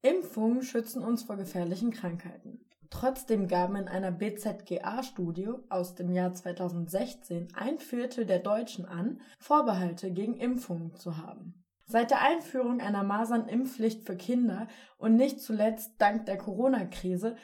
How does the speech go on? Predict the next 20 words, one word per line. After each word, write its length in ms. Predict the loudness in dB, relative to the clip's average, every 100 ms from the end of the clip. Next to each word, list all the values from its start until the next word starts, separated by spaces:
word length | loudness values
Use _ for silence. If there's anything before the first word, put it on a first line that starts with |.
| -12 -2
wird 140 | 2
eine 340 | 4 2 2
Ausweitung 540 | 0 0 0 0 0 0
der 140 | -2
Impfpflicht 560 | -2 -2 -2 -2 -2 -2
in 120 | 0
Deutschland 540 | 2 0 -2 -6 -6
gerade 560 | -2 -2 -2 -2 -4 -2
heiß 280 | -2 -4 -6
diskutiert. 760 | -10 -8 -10 -4 -4 -6 -14 _ _ _ _
Durch 220 | 0 2 2
Impfungen 500 | -2 0 2 2 4
könne 240 | 2 4
man 180 | 2 0
viele 380 | -2 0 0 0
Krankheiten 640 | -2 -2 -2 -4 -6 -6 -6
endlich 360 | -8 -8 -4
ausrotten, 600 | 0 0 -2 -8 -8 -12
argumentieren 680 | -8 -4 -2 -2 -4 -4 -2
Befürworter. 840 | -2 0 -2 -2 -4 -8 -12 -20